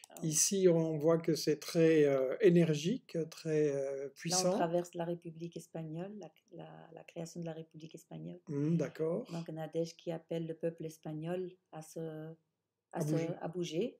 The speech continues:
Speaker 2: Ah, ah.
Speaker 1: Donc, voilà, il s'identifie en levant le poing et,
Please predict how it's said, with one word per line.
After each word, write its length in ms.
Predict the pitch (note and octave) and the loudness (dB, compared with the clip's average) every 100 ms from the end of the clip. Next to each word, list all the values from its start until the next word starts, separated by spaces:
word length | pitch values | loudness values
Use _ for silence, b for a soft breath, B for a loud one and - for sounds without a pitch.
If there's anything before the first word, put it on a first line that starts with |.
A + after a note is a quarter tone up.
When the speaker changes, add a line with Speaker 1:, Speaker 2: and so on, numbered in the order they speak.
| _ _ | _ _
Speaker 2:
Ah, 120 | D#3 C#3+ | -4 -2
ah. 220 | D#3+ - - | -2 -4 -8
Speaker 1:
Donc, 180 | E3+ E3 | -10 -8
voilà, 220 | D#3+ E3 | -4 0
il 80 | F3 | 0
s'identifie 680 | F3 F#3+ F#3+ F#3 F3 G3 G3 | 0 -2 -2 -2 -6 -4 -2
en 140 | F3 | -2
levant 260 | E3 D#3+ D#3+ | -2 -2 -4
le 140 | D#3 | -4
poing 420 | D#3 E3+ F3+ G3 F#3+ | -8 -6 -6 -4 -4
et, 420 | D#3+ D#3 D#3 | -4 -6 -10